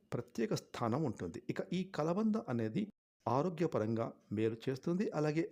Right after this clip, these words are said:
ఆధ్యాత్మిక పరంగా కూడా ఎంతో మేలు చేస్తుంది. కాబట్టి రేపు మీరు మర్చిపోకుండా మహాలయ అమావాస్య రోజున ఈ కలబందను మీ గుమ్మంపై భాగంలో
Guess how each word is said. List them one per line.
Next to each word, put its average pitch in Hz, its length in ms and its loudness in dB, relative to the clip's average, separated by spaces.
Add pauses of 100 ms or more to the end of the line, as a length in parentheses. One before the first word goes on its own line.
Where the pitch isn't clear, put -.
ఆధ్యాత్మిక 185 600 2
పరంగా 113 380 0 (100)
కూడా 107 180 0 (180)
ఎంతో 117 280 0 (120)
మేలు 101 260 0
చేస్తుంది. - 340 -6 (100)
కాబట్టి - 360 -2 (540)
రేపు 170 420 2 (180)
మీరు 165 200 4 (100)
మర్చిపోకుండా 131 760 0 (460)
మహాలయ 196 480 4 (160)
అమావాస్య 127 540 0 (220)
రోజున 104 300 -2 (500)
ఈ 160 120 0 (160)
కలబందను 175 580 2 (380)
మీ 147 120 2 (500)
గుమ్మంపై 185 600 4 (420)
భాగంలో 113 440 0